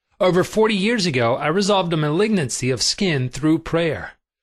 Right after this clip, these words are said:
Medical therapy had failed to check the growth, and it was getting progressively worse.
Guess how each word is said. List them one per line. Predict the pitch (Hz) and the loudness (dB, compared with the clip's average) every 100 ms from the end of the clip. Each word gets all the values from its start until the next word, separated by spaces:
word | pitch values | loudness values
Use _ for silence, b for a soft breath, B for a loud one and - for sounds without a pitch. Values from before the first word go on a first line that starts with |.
| _ - | _ -2
Medical | 156 202 240 240 | 0 0 2 0
therapy | - 196 185 143 127 127 | 0 0 0 2 0 0
had | 123 127 | 0 -4
failed | - 147 165 175 | -4 -2 0 -2
to | 160 | -4
check | - 147 | -2 -4
the | - 131 | -2 -2
growth, | 123 113 92 - - | 0 0 -2 -10 -4
and | 139 143 | -2 -2
it | 147 156 | -2 -2
was | 147 - | -2 -2
getting | 165 175 165 | -2 0 -2
progressively | - 127 131 165 - 147 147 | -2 -2 0 0 0 -2 0
worse. | 127 131 110 92 - - | 0 2 0 -2 -6 -6